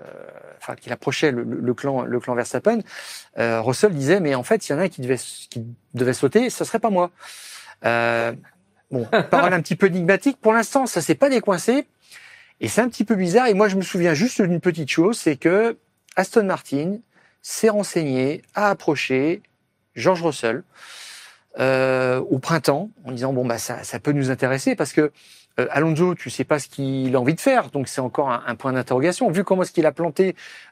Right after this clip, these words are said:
Speaker 1: euh, plusieurs équipes dans, dans, dans sa carrière.
Speaker 2: Et puis il a dit, hein, que
Speaker 1: Euh,
Speaker 2: deux mille vingt-six serait peut-être sa dernière saison, hein.
Speaker 1: Oui, tout
Speaker 2: Bon,
Speaker 1: à fait.
Speaker 2: et
Speaker 1: Mais, euh, et là, c'est là où j'en viens à ce que je te disais sur, euh, le poste de Lance Stroll. Si Aston Martin, euh, peut avoir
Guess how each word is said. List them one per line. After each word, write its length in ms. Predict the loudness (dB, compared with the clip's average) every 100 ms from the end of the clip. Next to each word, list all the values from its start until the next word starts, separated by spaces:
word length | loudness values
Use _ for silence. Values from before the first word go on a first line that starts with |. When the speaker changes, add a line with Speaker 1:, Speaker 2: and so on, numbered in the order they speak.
| -6
Speaker 1:
euh, 40 |
plusieurs 360 | 2 4 4 4
équipes 340 | 2 0 0 -6
dans, 220 | -4 -2
dans, 160 | -2 -4
dans 100 | -4
sa 180 | -4
carrière. 380 | 0 4 6 6
Speaker 2:
Et 60 | 4
puis 160 | 4
il 60 | 4
a 80 | 2
dit, 140 | 2
hein, 120 | 2
que 80 | 4
Speaker 1:
Euh, 160 | 2 4
Speaker 2:
deux 60 |
mille 80 | 2
vingt-six 280 | 2 0 -4
serait 220 | -2 -2
peut-être 200 | 0 0
sa 120 | 2
dernière 320 | 2 2 0 0
saison, 320 | 0 2 0
hein. 100 | -2 2
Speaker 1:
Oui, 320 | 2 2 -4
tout 120 | 0 2
Speaker 2:
Bon, 60 |
Speaker 1:
à 60 | 4
fait. 180 | 2 2
Speaker 2:
et 240 | -2 -4 2
Speaker 1:
Mais, 340 | 4 6 6
euh, 160 | 4 0 -6 -20 0
et 120 | 4
là, 160 | 4 2
c'est 220 | 2 2
là 100 | 4
où 80 | 2
j'en 160 | 2 2
viens 300 | 2 2 0
à 80 | -4
ce 100 | -4
que 80 | -4
je 80 |
te 60 | 0
disais 360 | 0 4 2 2
sur, 400 | 0 2 2 0 -6
euh, 100 | -2
le 140 | 0 2
poste 380 | 2 0 -4
de 180 | -4 0
Lance 340 | 0 0 -6 -6
Stroll. 340 | -2 0 -2 -6 -20 -20 _
Si 320 | -10 -2 2
Aston 220 | 2 2 0
Martin, 520 | -2 0 0 0 -2 _ _ _ _ -2
euh, 300 | 0 2 0 -4 _ _ _ _ _ _ _ _ _ 4
peut 140 | 4
avoir 500 | 4 4 4 2 -2